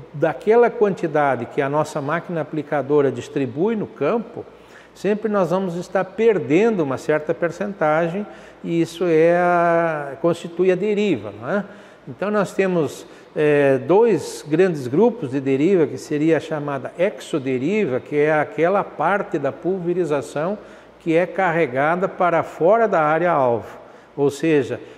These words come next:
é depósito fora da área, é indesejada, vai diminuir a dose de produto que chega no alvo. E temos uma outra deriva, que é uma deriva mais próxima do alvo, que é chamada de endoderiva,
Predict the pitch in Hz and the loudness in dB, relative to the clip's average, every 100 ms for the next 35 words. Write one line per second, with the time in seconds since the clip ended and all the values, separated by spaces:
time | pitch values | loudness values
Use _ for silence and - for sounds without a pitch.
0 | - 147 143 147 - 160 170 165 147 160 | -6 -4 -2 -2 2 2 2 0 -2 0
1 | 156 139 131 131 165 190 156 160 196 196 | 2 2 2 2 2 0 0 0 0 0
2 | 156 139 120 117 127 180 196 165 165 123 | 0 0 -2 0 0 0 0 0 0 0
3 | 196 226 190 147 156 214 180 139 160 190 | 0 0 0 0 2 2 2 2 2 2
4 | 160 165 165 143 156 165 - - 165 160 | 0 -2 -2 0 -2 -4 -8 -6 -4 -2
5 | 175 185 156 123 104 - - - - - | -4 -4 -2 -2 -4 -10 -20 -20 -20 -20
6 | - 214 233 254 254 214 240 170 156 214 | -10 -6 -2 0 0 -2 0 4 4 4
7 | 214 156 139 127 185 196 - - 170 170 | 2 0 0 2 2 0 -2 -2 2 2
8 | 190 175 160 139 147 175 156 156 156 - | 2 -2 -2 -2 0 0 -2 -2 -4 -6
9 | 135 165 208 - 147 131 131 156 165 175 | 0 0 0 -4 -6 -2 0 0 -2 -6
10 | 156 165 160 147 131 127 175 214 156 127 | -8 -6 -6 -6 -6 -4 -2 -2 -4 -4
11 | 123 123 196 180 | -4 -2 -4 -4